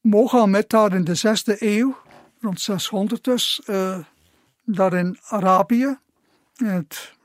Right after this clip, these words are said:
ja, Irak, Iran, hè, die streken, die heeft eigenlijk, die is eigenlijk goed begonnen. Die wilde daar aan die mensen de ene God brengen,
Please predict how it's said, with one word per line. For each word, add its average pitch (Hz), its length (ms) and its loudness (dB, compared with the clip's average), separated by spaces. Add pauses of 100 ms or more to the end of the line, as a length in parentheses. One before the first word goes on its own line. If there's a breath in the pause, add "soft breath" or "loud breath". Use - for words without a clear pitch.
(1200)
ja, 202 200 -8
Irak, 196 460 -2
Iran, 175 380 0
hè, 185 260 -2
die 180 120 -4
streken, 196 640 -2 (2000 loud breath)
die 233 240 2
heeft 233 240 0
eigenlijk, 190 560 2
die 240 280 0
is 160 120 0
eigenlijk 190 320 0
goed 190 220 -2
begonnen. 196 560 0 (600)
Die 208 280 -2
wilde 214 360 4
daar 208 380 2
aan 196 180 0
die 180 120 0
mensen 233 560 0 (1800)
de 220 180 -10
ene 226 320 0
God 226 280 -4
brengen, 202 480 0